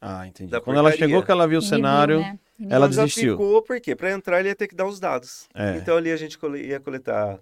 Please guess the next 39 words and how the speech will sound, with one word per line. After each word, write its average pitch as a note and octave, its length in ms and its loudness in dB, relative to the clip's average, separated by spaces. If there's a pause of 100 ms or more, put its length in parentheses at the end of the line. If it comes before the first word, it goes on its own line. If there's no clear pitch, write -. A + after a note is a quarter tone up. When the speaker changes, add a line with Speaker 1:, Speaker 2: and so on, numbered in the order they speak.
(100)
Speaker 2:
dados G#2+ 380 -8
dele, D3+ 400 -8
da C3 140 -6
moto, C#3 480 -6
e D#3+ 40 -8
ele E3+ 120 -10
ficou E3 240 -8
do D#3+ 100 -8
lado C3+ 260 -4
externo, D3+ 680 -6 (360)
e D3 120 -10
uma E3 140 -10
das E3 140 -8
nossas D3 640 -12 (580)
câmeras, C#3+ 540 -4
né, B2+ 120 -8
do A#2 120 -16
Speed - 360 -16
Dome, C#3+ 440 -8
o C3 40 -8
operador C3+ 600 -6
já D3 240 -6
verificou D#3 520 -8
ali, C#3+ 340 -6 (420)
né, A#2+ 120 -6
a A2+ 360 -4
pessoa A#2+ 480 -8
com A#2+ 140 -18
certo - 380 -10
tempo, C3+ 280 -12
uma A#2 80 -10
certa A2+ 300 -8
demora, C3 560 -6
já D#3+ 120 -12
começou D#3+ 320 -12
a - 20 -6
trabalhar D#3 280 -8
a D#3+ 40 -8
imagem, E3+ 400 -16